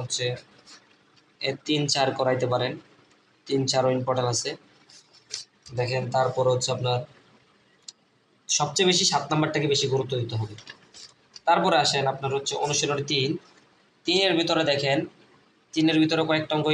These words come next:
একটু বেশি ইম্পর্টেন্ট, সেটা হচ্ছে ধরেন আপনার চার, চার নাম্বার অঙ্কটা। ছয় নাম্বার অঙ্কটা অনেক বেশি ইম্পর্টেন্ট, এটা অনেকবার পরীক্ষা আসছে ছয় নাম্বার অঙ্কটা। এদিকে দেখেন সাত নাম্বারটাও আসতে পারে, আট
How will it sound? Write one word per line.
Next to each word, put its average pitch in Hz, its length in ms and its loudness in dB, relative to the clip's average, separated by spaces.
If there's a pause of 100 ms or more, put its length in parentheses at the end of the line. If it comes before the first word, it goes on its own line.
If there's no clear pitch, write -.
একটু - 220 -12
বেশি 139 200 0
ইম্পর্টেন্ট, 139 360 -2
সেটা 143 160 -2
হচ্ছে 139 180 -4
ধরেন 135 200 0
আপনার 135 260 -6
চার, 131 240 2 (880)
চার 143 220 2
নাম্বার 139 260 0
অঙ্কটা। 135 300 0 (1080)
ছয় 156 280 0
নাম্বার 165 240 4
অঙ্কটা 160 260 0 (120)
অনেক 190 180 0 (120)
বেশি 156 260 0
ইম্পর্টেন্ট, 143 380 0
এটা 147 160 0
অনেকবার 143 360 -2
পরীক্ষা 143 380 -2
আসছে - 280 -2
ছয় 131 160 -6
নাম্বার 135 220 -4
অঙ্কটা। 135 280 -4 (1300)
এদিকে 151 260 0
দেখেন 139 240 -2 (120)
সাত 135 180 0 (100)
নাম্বারটাও 143 460 -2
আসতে 139 260 -2
পারে, 131 180 2 (1120)
আট 147 180 2